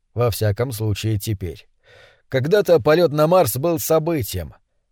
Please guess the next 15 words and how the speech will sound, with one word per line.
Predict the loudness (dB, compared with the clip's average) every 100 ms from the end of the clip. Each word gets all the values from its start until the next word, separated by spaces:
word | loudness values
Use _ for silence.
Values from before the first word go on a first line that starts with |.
| _
но | -6 -2
это | 0 0
время | 2 0 0 2
давно | 0 0 -2
миновало. | -2 -2 0 0 -2 -8 _ _ _ _ _ -6
Он | -4 -4
сам | -2 0 2 0
туда | -2 2 2
летал, | 2 0 -4 -6 _ _ _ _
провёл | 0 2 4 2 2
на | 0
Марсе | 2 0 0 -4 -4
пять | 0 2 2
долгих | -2 0 2 0 -4 -6 -4
лет. | -6 -6 -12